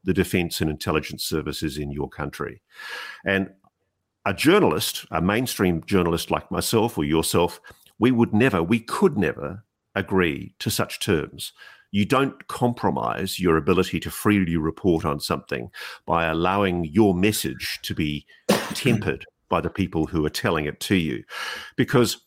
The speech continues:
I do believe, I really do, I, I do believe that crimes have been committed, that, that, and I'm not suggesting it was General Neil McCasland or General Michael Carey,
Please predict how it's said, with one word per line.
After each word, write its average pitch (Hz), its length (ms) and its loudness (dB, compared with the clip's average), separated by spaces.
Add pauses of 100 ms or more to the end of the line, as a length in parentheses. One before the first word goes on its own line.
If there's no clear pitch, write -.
(240)
I 127 100 2
do 185 220 4
believe, 78 480 -2
I 107 80 0
really 156 260 4
do, 123 320 2
I, 101 220 0
I 107 100 2
do 147 240 2
believe 95 480 2
that - 220 -2
crimes 160 420 0
have 87 160 -4
been 73 200 -2
committed, 80 400 -6 (100)
that, - 200 0
that, - 220 -2
and 95 100 2
I'm 101 80 2
not 120 160 2
suggesting 107 460 2
it - 120 0
was 85 100 -4
General 85 320 0
Neil 82 200 0
McCasland 90 560 -2
or 90 100 0
General 78 360 0
Michael 76 340 -2
Carey, 107 460 0